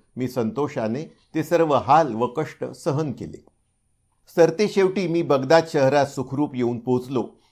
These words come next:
नंतर दुसऱ्या दिवशी लागलीच कालिफाच्या वाड्यात जाऊन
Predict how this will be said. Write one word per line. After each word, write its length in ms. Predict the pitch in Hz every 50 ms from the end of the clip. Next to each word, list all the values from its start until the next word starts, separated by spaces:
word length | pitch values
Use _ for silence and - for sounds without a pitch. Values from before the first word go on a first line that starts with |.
| _ -
नंतर 360 | - 117 120 113 - 131 117
दुसऱ्या 380 | 107 104 113 113 - 123 131
दिवशी 420 | 127 120 131 127 120 - 143 117 110
लागलीच 480 | 110 101 101 117 139 143 117 - - _ _ _ _ _ -
कालिफाच्या 580 | 139 139 147 165 160 165 180 165 160 165 147
वाड्यात 340 | 127 117 110 110 117 123 127
जाऊन 320 | 110 101 147 147 117 92